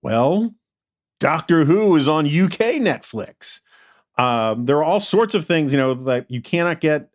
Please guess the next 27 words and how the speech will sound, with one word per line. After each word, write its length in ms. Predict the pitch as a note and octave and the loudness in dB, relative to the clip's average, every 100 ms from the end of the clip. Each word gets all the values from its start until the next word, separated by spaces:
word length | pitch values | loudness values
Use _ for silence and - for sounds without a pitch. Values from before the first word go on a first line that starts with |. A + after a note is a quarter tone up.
| - | -8
Uh, 160 | C3+ | -6
I, 100 | - | -4
I, 300 | C#3 C3+ C3+ | -4 -4 -4
I've 160 | B2+ C#3+ | -6 -2
discovered 380 | C3 - D#3+ D#3 | -4 0 0 2
this 160 | D3 - | -2 -2
'cause 220 | B2+ - | -8 -2
my 160 | A#2+ | -2
daughter, 340 | A#2 B2 D#3 C#3+ | 0 0 0 2
when 120 | A#2+ | 0
she 160 | - C3 | 0 -2
was 160 | A2+ | 0
in 80 | A2 | -2
Spain, 520 | - - C#3+ C3+ A2+ - _ _ _ | -4 -2 0 0 -2 -6 _ _ _
she 180 | - C#3 | -6 -2
watched 360 | B2 C3 B2 C#3 | 0 0 -2 -4
almost 240 | C3 B2 | -2 -2
an 60 | A2+ | -2
entirely 440 | G2+ A#2 C3+ B2 | -2 0 0 0
different 400 | A2 A2+ B2 G#2+ | -2 -4 -4 -2
Netflix 520 | A#2+ A#2 - G#2+ - | -4 -4 -4 -4 -4
than 160 | A2+ G#2+ | -4 -2
the 60 | |
one 220 | G#2 G#2+ G#2 | -2 -2 0
we 160 | G#2 | -2
have 300 | F#2 G2 F#2 | -2 -4 -4
here. 360 | - G2 C2 | -8 -10 -10